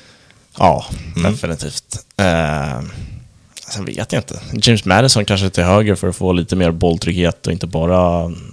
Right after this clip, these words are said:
Speaker 1: bara speed och tryck framåt.
Speaker 2: Istället
Speaker 1: Men
Speaker 2: för Saka?
Speaker 1: Ja, just det. Det är ju fan Saka som startar. Ja, men han är bra. Han är jävligt bra.
Speaker 2: Saka eller, om du säger en offensiv, om vi säger Madison tia, Foden ut på en kant. Vem petar av Saka och Sterling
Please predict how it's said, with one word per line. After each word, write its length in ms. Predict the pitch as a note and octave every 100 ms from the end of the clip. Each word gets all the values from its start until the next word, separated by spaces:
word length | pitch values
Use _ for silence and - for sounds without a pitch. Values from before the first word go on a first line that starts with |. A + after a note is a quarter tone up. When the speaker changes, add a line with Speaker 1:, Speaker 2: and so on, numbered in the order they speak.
| -
Speaker 1:
bara 320 | - F#2 F#2
speed 480 | - F#2 F2 E2 F2
och 320 | F2 F2 F2
tryck 200 | F#2+ -
framåt. 520 | F#2+ F#2 F2+ - -
Speaker 2:
Istället 200 | - F#3 G3+
Speaker 1:
Men 60 |
Speaker 2:
för 60 | -
Saka? 380 | - G2 E2+ - - _ _ _ _ - _ _
Speaker 1:
Ja, 100 | C#2
just 220 | C2 -
det. 60 | -
Det 100 | G#1+
är 40 |
ju 60 | -
fan 220 | - G1+
Saka 280 | - - -
som 80 | G2
startar. 240 | - -
Ja, 80 | E2+
men 240 | F2 E2+
han 180 | D#2+ F2+
är 40 | E2+
bra. 260 | E2 D2+ - - - - - _
Han 160 | - F2
är 40 |
jävligt 300 | F2 D#2+ E2
bra. 160 | - E2+
Speaker 2:
Saka 440 | - A#2 A2 - G#2+
eller, 440 | G#2 G#2 G2 F#2+
om 280 | A2 G#2+ G#2
du 120 | G2+
säger 260 | G2 B2+ G#2
en 280 | F#2 F2 D#2+ -
offensiv, 640 | - F#2+ - F2+ F2+ D#2+ -
om 60 |
vi 80 | G2+
säger 160 | G#2 G2
Madison 480 | G2+ A#2 A2+ G#2+ F#2
tia, 360 | G2+ E2+ E2
Foden 380 | - F2+ F2 D#2+
ut 140 | D#2+
på 60 | -
en 80 | D#2+
kant. 300 | G2 D#2 F#2+
Vem 120 | F2
petar 300 | G2+ E2 F2+
av 120 | E2+
Saka 360 | - F#2 D#2+ F#2
och 60 |
Sterling 400 | - G2 F2 D2